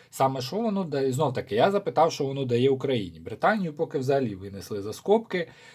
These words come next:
Е, вони явно собі, як це кажуть, в убиток би не підписували. Ну, загалом окей. Загалом окей. От оці от певні, певний тиск і певні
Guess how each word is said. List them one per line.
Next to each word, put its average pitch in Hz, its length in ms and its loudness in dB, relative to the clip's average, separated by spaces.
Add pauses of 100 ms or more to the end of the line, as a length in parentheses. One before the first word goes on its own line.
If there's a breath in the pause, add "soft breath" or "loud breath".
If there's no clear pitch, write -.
(160 loud breath)
Е, 113 180 0
вони 170 240 0
явно 147 360 8
собі, 117 300 -6 (180)
як 107 380 -8
це 104 100 -10
кажуть, 98 340 -8
в 113 80 -4
убиток 156 420 0
би 131 120 0
не 127 120 0
підписували. 90 800 -12 (540 loud breath)
Ну, 302 340 -2
загалом 226 520 8
окей. 101 520 0 (140)
Загалом 147 460 2
окей. 110 400 2
От 214 240 2
оці 190 260 0
от 180 200 2
певні, 160 840 -4
певний 147 360 2
тиск 269 440 -4
і - 60 -6
певні 175 480 0